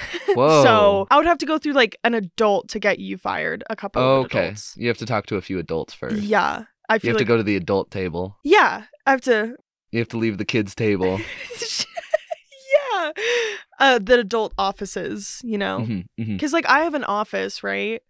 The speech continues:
Speaker 2: Mm-hmm.
Speaker 1: But everyone's welcome in my office, technically. Well, everyone.
Speaker 2: Everyone.
Speaker 1: There's definitely a list of people that I don't allow in my office. Adam's included.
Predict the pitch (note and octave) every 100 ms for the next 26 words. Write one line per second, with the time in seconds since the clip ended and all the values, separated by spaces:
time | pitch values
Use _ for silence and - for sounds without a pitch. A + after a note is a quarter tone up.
0 | _ B2 A#2+ F#3+ - G3+ D2+ - _ _
1 | _ G#3 A3+ A3 A3+ G3+ G3 F#3 D#3+ G3
2 | G3 F#2 G#2 G#2 - - - - A#3+ -
3 | - G#3+ G#3+ G#3+ - G3 D#3+ A#3+ A#3 C4+
4 | C4+ C4 - B3+ C4+ B3+ A#3 A3 A#3 F3+
5 | D4 D#4 B3 B3 B3+ D4 C4+ A3+ A3 A3
6 | G#3 - G#3 G#3+ G3 G3 F#3+ F#3+ F#3+ F3+
7 | - E2 - - - - - E2+ - G3
8 | A3 - - - - A#3 A3+ A3 G#3+ G3+
9 | G#3 G3 F3+ G3+